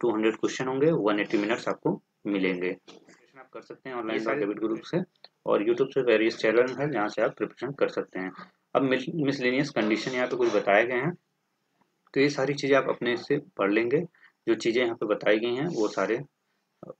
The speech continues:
Speaker 1: almost आप पढ़ सकते हैं, बताने लायक कुछ और नहीं है यहाँ पे। अब बात करते हैं contact us, यानी कि आपको अगर कोई problem होता है form फिल अप करते समय, तो ये हेल्पलाइन number है,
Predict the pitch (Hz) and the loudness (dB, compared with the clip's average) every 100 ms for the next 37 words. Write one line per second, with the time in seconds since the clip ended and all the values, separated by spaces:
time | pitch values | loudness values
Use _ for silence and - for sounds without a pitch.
0 | 120 101 113 131 - - - 110 - 107 | -2 0 0 -2 -8 -18 -6 -6 0 0
1 | 113 - 127 120 190 - _ - _ _ | 0 -4 -4 -4 -4 -8 _ -20 _ _
2 | _ _ _ _ 113 107 110 113 117 113 | _ _ _ _ -4 0 2 4 2 2
3 | 107 - - 110 107 110 - _ 101 113 | -4 -10 -6 0 0 -2 -12 _ -2 0
4 | 123 101 92 - - _ _ _ - 120 | 2 0 0 -2 -4 _ _ _ 0 6
5 | 131 131 196 208 196 113 104 131 - 139 | 6 6 2 2 2 2 2 0 0 -2
6 | 139 - 123 131 147 147 151 107 107 135 | -2 -8 -2 0 0 0 2 2 4 4
7 | 135 135 131 - 98 110 117 117 123 117 | 4 4 2 6 4 6 2 2 0 0
8 | 110 107 - 117 - - 139 143 151 120 | -4 -2 2 2 4 2 2 2 0 0
9 | 110 113 117 117 113 104 104 117 131 151 | 0 0 0 -2 -2 -2 -2 0 0 0